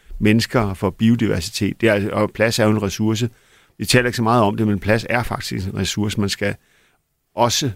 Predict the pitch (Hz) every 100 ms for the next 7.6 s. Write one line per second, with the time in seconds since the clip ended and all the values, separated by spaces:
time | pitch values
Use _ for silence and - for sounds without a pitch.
0 | _ - - 95 107 - 110 - - -
1 | 98 101 98 95 - _ _ 110 104 104
2 | 101 101 - 110 113 127 120 131 - 113
3 | 131 107 110 120 110 107 104 92 - 110
4 | 117 113 127 131 101 - 104 101 - 107
5 | 107 110 131 - 104 120 123 - - 120
6 | - 107 117 101 104 - 101 107 92 107
7 | - 110 110 - -